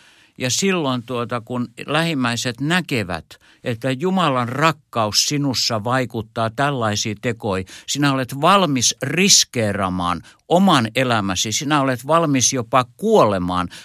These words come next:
lähimmäisesi hyväksi. Se on se rakkaus, joka laittaa ihmiset kysymään, mistä olet saanut tuon rakkauden, miksi sinä olet erilainen kuin me muut.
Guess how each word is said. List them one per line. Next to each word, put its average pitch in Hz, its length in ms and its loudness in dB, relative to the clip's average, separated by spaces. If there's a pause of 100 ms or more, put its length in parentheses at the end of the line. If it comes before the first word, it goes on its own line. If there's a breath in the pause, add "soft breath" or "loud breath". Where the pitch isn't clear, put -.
lähimmäisesi 120 1000 0
hyväksi. 117 640 -2 (220 loud breath)
Se - 160 4
on 208 100 4
se 165 160 2
rakkaus, 127 720 -2 (200 loud breath)
joka 127 300 0
laittaa 131 380 0
ihmiset 127 500 -2
kysymään, 95 540 -2 (240 soft breath)
mistä 143 540 0
olet 95 220 -6
saanut 92 360 -6 (100)
tuon 90 180 -4
rakkauden, 76 720 -10 (220 loud breath)
miksi 202 480 2
sinä 135 520 -2 (180 soft breath)
olet 113 260 -2 (100)
erilainen 92 640 -2
kuin 87 140 -8
me 92 120 -4
muut. 95 400 -6